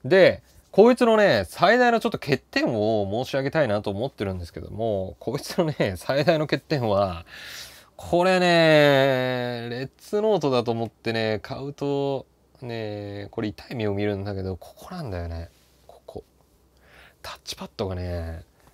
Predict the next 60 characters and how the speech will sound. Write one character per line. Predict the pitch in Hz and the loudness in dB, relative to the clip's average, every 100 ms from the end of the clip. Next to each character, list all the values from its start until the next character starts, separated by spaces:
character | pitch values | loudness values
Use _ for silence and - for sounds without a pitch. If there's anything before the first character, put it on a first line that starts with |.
| _ _ _ - | _ _ _ -8
や | |
っ | 110 | -2
ぱ | 107 | 0
僕 | 127 135 127 110 104 104 107 101 107 | 0 0 2 4 2 0 -2 -4 0
は、 | 120 117 101 92 90 - | 4 4 4 0 -6 -8
あ | |
の、 | 104 | -6
エ | 113 | -6
ス | - 143 | -4 -4
エ | |
ッ | 139 - | -4 -6
ク | |
ス | - 110 | -6 2
で | 98 | 2
あ | |
っ | 107 | 2
た | - | -2
り | 98 | -6
と | 95 | -2
か、 | 110 110 98 | 2 2 2
エ | 104 | 0
ス | 143 | -2
ブ | 139 147 | 0 2
イ | |
シ | - 147 | 2 2
リ | 117 | 2
ー | |
ズ | 101 | 2
を | |
よ | 113 | -2
く | |
使 | - 120 | 0 0
う | 107 | 2
じ | |
ゃ | 90 | -2
な | |
い | 87 | -8
で | |
す | - | -10
か。 | - - 117 | -14 -14 -12
言 | 98 | -10
っ | |
て | - 104 | -6 -4
も | |
ね。 | 117 165 110 | -4 -4 -4
ま | |
あ、 | 101 | 0
動 | 107 | 0
画 | 104 | 0
の | |
登 | 113 107 | -2 -2
場 | 101 | 0
回 | 101 | -2
数 | - 95 | -2 -8
的 | 101 | -6
に | 98 | -8
言 | 92 | -8
っ | |
て | 107 | -10
も。 | 95 | -12